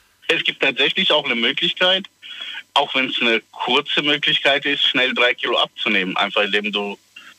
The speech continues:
äh, event-, eventuell, natürlich muss das mit dem Arzt besprochen werden,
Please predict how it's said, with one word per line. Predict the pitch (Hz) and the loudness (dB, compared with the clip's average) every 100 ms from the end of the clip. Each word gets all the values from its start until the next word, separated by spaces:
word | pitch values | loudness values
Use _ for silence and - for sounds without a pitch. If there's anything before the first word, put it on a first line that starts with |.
| - | -4
äh, | 113 107 117 | 0 0 0
event-, | 107 107 - - | 0 0 -4 -4
eventuell, | 107 104 147 156 151 143 151 156 - - _ - - | 0 0 0 0 0 2 2 -2 -8 -14 _ -14 -6
natürlich | 101 - 131 123 | -4 0 0 0
muss | 113 | -2
das | 107 | -2
mit | 101 | -2
dem | 95 | 0
Arzt | 117 - | 0 0
besprochen | - - 131 139 | -4 0 0 2
werden, | 135 135 143 | 2 2 -4